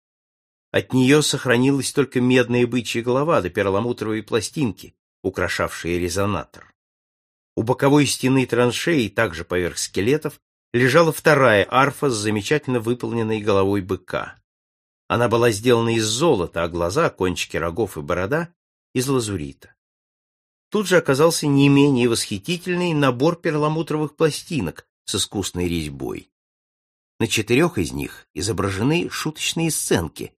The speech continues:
в которых роль людей играют животные. Самое поразительное в них — это чувство юмора, столь редкое для древнего искусства.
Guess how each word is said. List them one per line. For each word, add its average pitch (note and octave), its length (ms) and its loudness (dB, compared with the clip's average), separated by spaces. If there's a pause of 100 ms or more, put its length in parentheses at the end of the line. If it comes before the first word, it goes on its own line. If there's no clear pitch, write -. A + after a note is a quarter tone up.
(180)
в - 80 -20
которых A#2 480 2
роль A#2+ 320 4
людей A2+ 440 -2
играют C#3+ 340 -4
животные. G1+ 680 -8 (480)
Самое D3+ 580 2
поразительное A2+ 840 -2
в E2+ 80 -10
них — C#2+ 400 -10 (180)
это A#2+ 180 -2
чувство D#3 380 -4
юмора, B2 720 -4 (380)
столь F2+ 360 -2
редкое F#2+ 440 -2
для E2+ 200 -2
древнего D#2 480 -4
искусства. - 560 -8